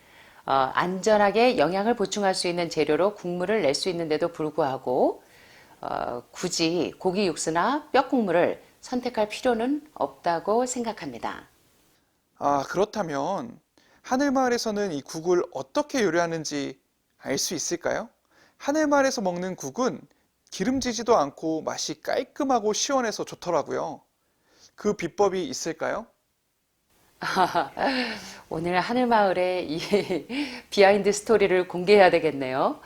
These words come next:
Speaker 1: <laughs> 예, 많은 분들이 하늘마을에 오셔서 음식을 드시면 맛이 없을 거라고 생각을 합니다. 그런데 사실 하늘마을에 오시면 혹시 조미료를 사용하는 거 아니냐고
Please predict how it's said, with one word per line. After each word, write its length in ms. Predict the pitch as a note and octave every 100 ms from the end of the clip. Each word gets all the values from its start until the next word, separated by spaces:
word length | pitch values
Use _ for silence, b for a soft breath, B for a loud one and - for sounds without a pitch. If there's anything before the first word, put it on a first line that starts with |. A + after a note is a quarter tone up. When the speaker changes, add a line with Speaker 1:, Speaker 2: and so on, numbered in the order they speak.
| B -
Speaker 1:
<laughs> 1040 | - G3 E3 - - G3+ A#3+ A3+ - -
예, 340 | E3 C#3+ A#2+ -
많은 320 | D3 G#3 C#4+
분들이 640 | C#4 G#3+ G3 G3+ F#3+ B2 B B B B B
하늘마을에 420 | D#4+ E4 D#4 C4
오셔서 340 | G#3 F3+ G3 E3
음식을 260 | D#3 F#3
드시면 540 | D3+ C#3+ D3+ A#3 D3+ -
맛이 300 | - - -
없을 280 | A#3 - A#3
거라고 340 | A#3 G#3 F#3 F3+
생각을 340 | A3 G#3+ F3+
합니다. 460 | C3 A#2+ A#2 G2 - b b b b b
그런데 280 | - E3+ F#3+
사실 300 | G3 G3+ G#3
하늘마을에 360 | G#3 C#4 C4 G#3
오시면 320 | E3 E3 F#3+
혹시 240 | A3+ -
조미료를 500 | - F3 G#3 C#4 C#4
사용하는 400 | B3+ B3+ A#3 G#3
거 80 | F3+
아니냐고 720 | C3 D3 D3+ B2+ C#3 B2+ -